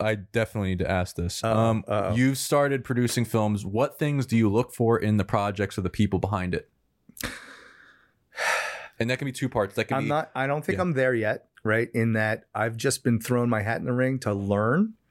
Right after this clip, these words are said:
Speaker 1: Mm-hmm.
Speaker 2: Like, I want, I was, I was seeking to do so. So it started with producing, um, I was, I guess I could call her,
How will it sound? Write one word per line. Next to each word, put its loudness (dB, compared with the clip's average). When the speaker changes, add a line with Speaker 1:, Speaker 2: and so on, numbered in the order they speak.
Speaker 1:
Mm-hmm. 2
Speaker 2:
Like, 0
I 0
want, 0
I 2
was, 2
I 2
was 0
seeking 0
to 2
do 2
so. -2
So 2
it -2
started 0
with -2
producing, 4
um, 0
I 2
was, -2
I 0
guess 0
I 0
could -6
call 0
her, -2